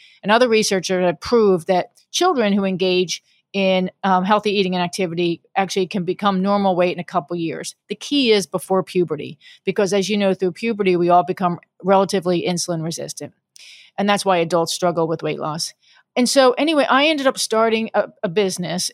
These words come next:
And again, learning from the sort of consumer insights that one, the mothers would pay for this. Two,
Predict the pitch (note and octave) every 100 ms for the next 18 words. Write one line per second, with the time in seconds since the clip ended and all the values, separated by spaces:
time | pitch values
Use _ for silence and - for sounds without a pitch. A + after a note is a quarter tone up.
0 | - G#3 G3+ G#3+ G3 F#3 F#3+ G#3+ A#3+ C4
1 | C4+ C4 - _ _ A#3 G#3+ G#3 G3 G#3+
2 | G#3 - G3+ D#4 F4+ D4 G3+ F#3+ - -
3 | B2+ - - - - _ F#3+ G#3+ G#3 A3
4 | A#3 A#3+ G#3 G#3 G3+ _ _ - G#3 F#3
5 | A3 A3 A#3+ F3 A#3 A#3+ A3 D#3 - D3
6 | D3 F#3+ - _ - - D#4 C#4 A#3+ A#3